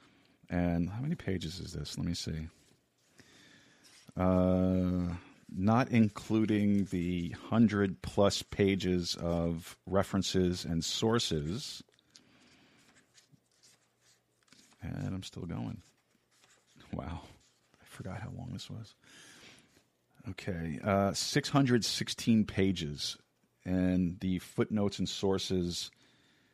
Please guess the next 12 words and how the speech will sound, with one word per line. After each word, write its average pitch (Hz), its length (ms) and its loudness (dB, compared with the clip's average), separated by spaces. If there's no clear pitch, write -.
go 92 160 0
from 90 200 -2
page 90 420 -4
six - 260 -4
seventeen 95 1200 0
all 98 320 -8
the 104 80 -4
way 92 400 -4
to 90 1200 -4
seven - 640 -6
hundred 92 720 -4
and 82 920 -8